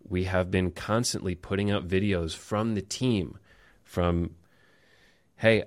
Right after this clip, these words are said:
I, I've never filmed a video before," to now, "I'm going to do a live session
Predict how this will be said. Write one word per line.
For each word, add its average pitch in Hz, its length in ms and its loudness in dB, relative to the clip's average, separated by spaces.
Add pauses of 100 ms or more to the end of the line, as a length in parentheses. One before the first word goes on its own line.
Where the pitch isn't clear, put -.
(100)
I, 107 360 4 (100)
I've 110 240 4
never 117 260 2
filmed 127 300 0
a 110 60 0
video 107 300 2
before," 131 540 -2 (240)
to 104 120 -2
now, 101 360 2
"I'm 110 240 -2
going 107 300 0
to 98 120 -10
do 92 220 0
a 87 100 0
live 92 440 0
session 139 600 -2